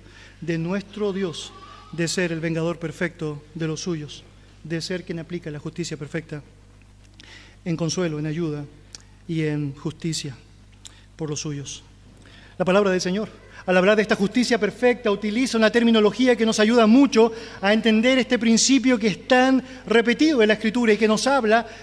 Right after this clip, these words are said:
de esta ley de la siembra y la cosecha. De hecho, si notas, dice que Él se encargará de pagar con tribulación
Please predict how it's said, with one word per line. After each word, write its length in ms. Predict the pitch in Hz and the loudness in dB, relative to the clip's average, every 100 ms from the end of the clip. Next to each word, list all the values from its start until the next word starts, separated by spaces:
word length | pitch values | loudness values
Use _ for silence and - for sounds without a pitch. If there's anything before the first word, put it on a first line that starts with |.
| - | -4
de 200 | 185 233 | 2 2
esta 280 | 185 233 | 0 0
ley 340 | 214 226 254 240 | 2 2 2 2
de 100 | 214 | 2
la 100 | 214 | 2
siembra 300 | - 240 233 | 0 0 0
y 40 | |
la 120 | 226 | 0
cosecha. 500 | 220 226 294 - 185 - - - - | -2 0 -2 0 -4 -6 -18 -6 0
De 100 | 240 | 2
hecho, 140 | 262 | 4
si 160 | 226 233 | 4 6
notas, 480 | 247 339 226 214 | 6 4 2 0
dice 320 | 214 254 262 247 | 2 0 0 0
que 240 | 240 254 | 2 2
Él 120 | 269 | 0
se 100 | - | 0
encargará 440 | 240 233 214 220 240 | 0 2 4 4 4
de 120 | 233 | 4
pagar 500 | 220 214 240 247 240 | 4 4 4 4 2
con 200 | 233 226 | 0 2
tribulación 760 | 285 302 277 233 233 247 247 | 2 4 4 4 4 4 2